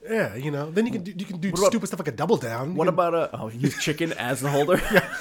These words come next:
Speaker 1: but then
Speaker 2: <laughs> Use other food
Speaker 1: then
Speaker 2: as
Speaker 1: you,
Speaker 2: the
Speaker 1: then,
Speaker 2: holder?
Speaker 1: then you're dying in a week. <laughs>
Speaker 2: What about, what about a pita? It not only is, you can use it as, like, a circle of thing, but it has a pocket in it.
Speaker 1: That's what, but that's bread.
Speaker 2: Uh, yeah, I guess you're right.
Speaker 1: Pita is bread.
Speaker 2: Yeah,
Speaker 1: That's,
Speaker 2: I, I
Speaker 1: that's a
Speaker 2: s-,
Speaker 1: bread type of
Speaker 2: tor-,
Speaker 1: thing.
Speaker 2: yeah, uh,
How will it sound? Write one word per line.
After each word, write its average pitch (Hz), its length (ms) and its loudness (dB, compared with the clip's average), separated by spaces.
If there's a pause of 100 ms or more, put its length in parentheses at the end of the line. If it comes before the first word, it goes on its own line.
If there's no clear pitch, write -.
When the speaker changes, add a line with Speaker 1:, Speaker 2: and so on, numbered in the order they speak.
(140)
Speaker 1:
but 220 160 6
then 240 100 10
Speaker 2:
<laughs> - 0 -
Use 240 160 6
other 175 200 6
food 202 260 4
Speaker 1:
then 220 80 8
Speaker 2:
as 233 60 4
Speaker 1:
you, 240 60 2
Speaker 2:
the 151 80 0
Speaker 1:
then, 220 100 6
Speaker 2:
holder? - 160 -4
Speaker 1:
then 190 100 4
you're 202 120 4
dying 165 440 6
in 165 100 6
a 139 60 6
week. 185 440 2
<laughs> - 800 -2
Speaker 2:
What 170 120 6
about, 190 400 6
what 175 100 4
about 185 200 8
a 170 60 4
pita? 127 640 -2
It 131 160 -2
not 156 200 2
only 165 340 2
is, 131 460 0 (340)
you 143 160 -6
can 127 200 0
use 127 160 -2
it 95 80 -4
as, 110 160 -2
like, 110 100 -10
a 110 40 -10
circle 127 500 -4
of 107 180 -8
thing, 151 280 -4
but 110 100 -6
it - 20 -6
has 117 120 -8
a 113 40 -8
pocket 117 380 -6
in 78 140 -8
it. - 80 -14 (380)
Speaker 1:
That's 247 120 -2
what, 214 160 -2
but 180 60 2
that's 214 200 6
bread. 240 480 4 (460)
Speaker 2:
Uh, 160 580 2
yeah, 135 180 0
I 120 60 -2
guess - 180 -10
you're 101 120 -10
right. 92 180 -8
Speaker 1:
Pita 285 160 4
is 262 220 2
bread. 190 200 -2
Speaker 2:
Yeah, 220 60 -6
Speaker 1:
That's, 208 140 -2
Speaker 2:
I, 247 80 2
I 147 40 2
Speaker 1:
that's - 200 2
a 220 60 6
Speaker 2:
s-, 151 60 -8
Speaker 1:
bread 202 300 0
type 214 200 0
of 220 60 -2
Speaker 2:
tor-, 233 100 4
Speaker 1:
thing. 190 240 -2
Speaker 2:
yeah, 131 340 2
uh, - 60 -6